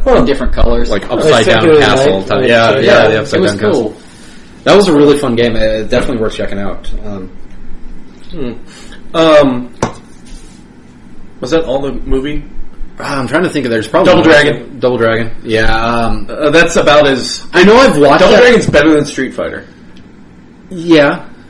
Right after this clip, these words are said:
Speaker 4: Okay, that's
Speaker 2: Yeah.
Speaker 4: um, that's it. It's
Speaker 2: It
Speaker 4: got
Speaker 2: was
Speaker 4: Alyssa Milano in it, so.
Speaker 2: Alyssa Milano and the kid from Party f-, Party of Five. And
Speaker 4: I'm
Speaker 2: that's
Speaker 4: Yeah.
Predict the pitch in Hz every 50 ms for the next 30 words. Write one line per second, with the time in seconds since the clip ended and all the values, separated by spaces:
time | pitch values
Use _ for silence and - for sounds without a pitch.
0 | - - 180 175 196 - 185 - - - - - - 147 - - - 185 151 135
1 | 143 156 156 151 147 147 143 135 - - - - - - - - 175 170 190 202
2 | 214 202 190 190 185 185 180 175 160 151 143 143 143 139 131 113 107 104 104 -
3 | 208 170 160 160 180 175 - 185 165 156 156 151 151 147 139 - - - - -
4 | - - 127 117 - - 113 113 120 113 - - - 107 113 - - - 110 110
5 | 110 101 - - 95 92 92 85 80 82 - - 95 - 151 - 208 202 - -
6 | - - - - - - - - - 127 117 107 -